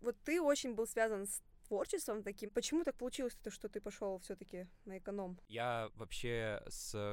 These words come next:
Speaker 2: наверное, с четырех лет нахожусь в творчестве. Где-то в четыре года меня отдали на народные танцы, топотушки. <laughs> Не знаю, кому это надо.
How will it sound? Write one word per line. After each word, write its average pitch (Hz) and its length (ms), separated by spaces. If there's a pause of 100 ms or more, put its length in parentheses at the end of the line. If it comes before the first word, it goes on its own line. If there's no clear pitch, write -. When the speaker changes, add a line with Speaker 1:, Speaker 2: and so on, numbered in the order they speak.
Speaker 2:
наверное, 101 380
с - 80
четырех - 500
лет 98 220
нахожусь 95 320
в - 80
творчестве. 123 720 (260)
Где-то 113 220
в - 60
четыре - 260
года 127 240
меня 120 200
отдали 113 260
на 104 560
народные 107 360
танцы, 139 460 (220)
топотушки. - 720
<laughs> - 200
Не 135 160
знаю, 110 260
кому 127 260
это 127 200
надо. 190 480